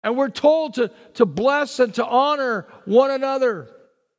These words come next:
and to build each other up. H-, how do you do that? In silence? "Well, I, I, I feel like I'm building him up because,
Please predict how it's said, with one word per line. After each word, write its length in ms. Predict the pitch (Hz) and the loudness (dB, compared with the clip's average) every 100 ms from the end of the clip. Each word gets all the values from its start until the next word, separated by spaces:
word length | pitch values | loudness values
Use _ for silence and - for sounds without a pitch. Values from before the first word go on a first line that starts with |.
| _ - | _ -8
and 100 | 196 | 0
to 80 | 226 | 0
build 440 | 160 294 339 294 | 2 0 0 0
each 240 | 294 285 277 | -2 0 -2
other 280 | 285 294 | -2 0
up. 140 | 254 175 | -2 -2
H-, 80 | 160 | -4
how 300 | 190 240 285 | 0 0 0
do 80 | |
you 100 | 294 | -2
do 180 | 285 320 | -2 0
that? 220 | 269 175 | 0 -2
In 180 | 170 165 | -4 -6
silence? 720 | - 226 233 285 330 339 - _ _ _ | -4 -2 0 0 -2 -4 -16 _ _ _
"Well, 140 | 170 180 | -4 -2
I, 140 | 175 - _ | -2 -8 _
I, 100 | - - _ _ _ _ _ _ 131 | -8 -8 _ _ _ _ _ _ -10
I 80 | |
feel 280 | 139 180 311 | -2 0 2
like 200 | 339 220 | 0 0
I'm 160 | 170 143 | -2 -2
building 300 | 156 151 143 | -4 -2 -4
him 160 | 156 | 0
up 240 | 165 269 - | 0 0 -4
because, 400 | 151 160 120 | -6 -6 -6